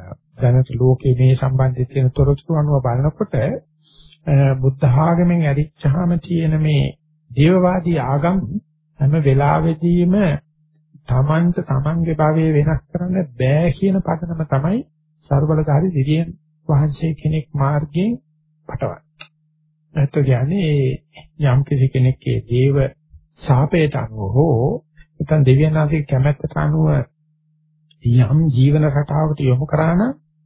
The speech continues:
ඒ ජීවන රටාව යාට කඩන්න බෑ. උපමාවක් විදිහට කියනවා නම් ඒ, ඒ සත්‍යයේ ඒ, ඒ සහජාසයට කොටු වෙලයි තියෙන්නේ. ඒ කොටු වෙච්ච සතා ඒ කොච්චර මහන්සි වුණත් ඒ ජීවිතය ඇතුළත වෙනස් කරන්න බෑ.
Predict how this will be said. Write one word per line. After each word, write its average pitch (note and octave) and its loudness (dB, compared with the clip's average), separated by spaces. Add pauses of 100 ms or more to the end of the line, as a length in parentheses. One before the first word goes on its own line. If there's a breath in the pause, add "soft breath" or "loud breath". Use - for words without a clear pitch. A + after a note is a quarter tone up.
(140)
ඒ D#3 2
ජීවන E3 -2
රටාව D#3 -2
යාට E3+ -2
කඩන්න C3 -2
බෑ. - -10 (380)
උපමාවක් B2 -2
විදිහට B2 -6
කියනවා A#2+ -6
නම් F#3+ -4 (480)
ඒ, C#3 -2
ඒ D3 0
සත්‍යයේ C#3+ -2 (340)
ඒ, C#3+ -2
ඒ E3 0
සහජාසයට E3 -2
කොටු E3+ -4
වෙලයි D3 0
තියෙන්නේ. - -12 (960)
ඒ F3 2
කොටු E3+ 0
වෙච්ච E3 -2
සතා C#3 -2 (200)
ඒ E3 -6
කොච්චර F#3+ -8
මහන්සි E3+ 0
වුණත් F3 -2
ඒ D#3 0
ජීවිතය D#3+ -2
ඇතුළත E3 -4
වෙනස් F3 -2
කරන්න A3 -4
බෑ. - -6